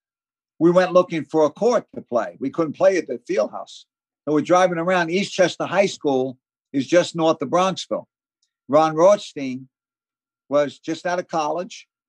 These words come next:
you know, a few years out of college, and he was coaching and teaching at East Chester High School. And he opened the gym at night to make a few extra dollars.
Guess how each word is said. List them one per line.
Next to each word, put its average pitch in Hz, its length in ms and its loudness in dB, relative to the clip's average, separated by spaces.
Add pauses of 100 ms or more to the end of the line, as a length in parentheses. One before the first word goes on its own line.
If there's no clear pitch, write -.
you 151 100 -8
know, 147 160 2
a 127 80 -4
few 170 160 -2
years 165 320 -2
out 160 140 -2
of 165 80 -8
college, 139 500 -4 (460)
and 135 100 -4
he 143 60 -2
was 139 240 -2
coaching 170 640 0 (160)
and 135 360 0
teaching 151 480 -4
at 131 200 -2
East 151 240 -2
Chester 156 280 -2
High 135 200 0
School. 120 440 -4 (300)
And 127 100 0
he 143 120 4
opened 180 340 4
the 151 60 2
gym 175 320 4
at 147 120 2
night 143 300 0
to 131 80 -4
make 139 220 0
a - 40 -8
few 151 280 2
extra 139 300 0
dollars. 117 540 -2